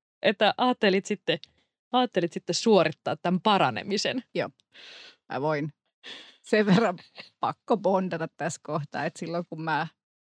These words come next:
Speaker 2: kaaduin saappaat jalassa, siitä on jo sentään mitä, viisitoista vuotta, kaksikymmentä vuotta, ei, viisitoista vuotta. Kanssa sairastuin masennukseen ja uupumukseen ja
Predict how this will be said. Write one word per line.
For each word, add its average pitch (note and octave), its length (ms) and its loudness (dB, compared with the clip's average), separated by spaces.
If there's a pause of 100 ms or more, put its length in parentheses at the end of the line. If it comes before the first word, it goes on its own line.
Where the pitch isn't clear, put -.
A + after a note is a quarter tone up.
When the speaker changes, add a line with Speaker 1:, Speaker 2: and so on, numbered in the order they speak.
(100)
Speaker 2:
kaaduin E3+ 480 2
saappaat D3+ 560 -6
jalassa, C3+ 320 -12
siitä - 200 -14
on - 80 -12
jo E3 80 -10
sentään C#3+ 380 -10 (260)
mitä, E3 260 -8 (180)
viisitoista - 540 -14
vuotta, - 200 -20 (160)
kaksikymmentä - 420 -10
vuotta, - 220 -16 (180)
ei, C#3+ 280 -6
viisitoista D#3 340 -12
vuotta. - 200 -20 (1000)
Kanssa F#3 280 4
sairastuin D#3+ 680 -2
masennukseen D#3+ 600 -6
ja - 80 -6
uupumukseen D#3 680 -8
ja D3 120 -4